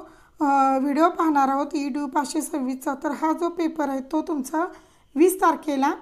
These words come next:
तीन ते आठ या वेळेमध्ये होणार आहे. गेल्या वेळी जसं तुम्हाला पन्नास प्रश्न दिले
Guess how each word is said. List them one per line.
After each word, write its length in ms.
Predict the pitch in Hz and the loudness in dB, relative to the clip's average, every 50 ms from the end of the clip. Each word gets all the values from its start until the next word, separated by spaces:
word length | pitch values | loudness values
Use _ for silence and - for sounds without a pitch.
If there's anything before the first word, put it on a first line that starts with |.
| - - | -6 -4
तीन 180 | 320 285 277 262 | -2 -2 0 0
ते 200 | 339 330 330 - | -2 -2 -2 2
आठ 200 | 311 294 294 294 | 2 2 2 2
या 160 | 339 302 285 285 | 2 2 2 2
वेळेमध्ये 460 | 285 285 277 269 262 269 247 262 277 | 2 0 -2 -2 -2 -2 -4 -4 -4
होणार 400 | 262 269 277 262 262 262 262 262 | -2 -2 -2 -2 -2 -2 0 0
आहे. 180 | 262 262 302 349 - - - - _ _ _ - 262 | 0 0 -2 -4 -6 -10 -20 -20 _ _ _ -2 0
गेल्या 220 | 285 277 285 294 | 0 2 2 2
वेळी 120 | 320 320 | 0 0
जसं 220 | 320 330 320 - - | 0 -2 -4 -4 -4
तुम्हाला 280 | - 320 285 285 294 | -2 -2 0 0 0
पन्नास 340 | 294 330 311 285 277 285 285 | -2 -2 -4 -4 -4 -4 -6
प्रश्न 320 | - 311 285 - - 302 262 | -8 -12 -14 -10 -8 -6 -6
दिले 160 | 277 254 | -4 -4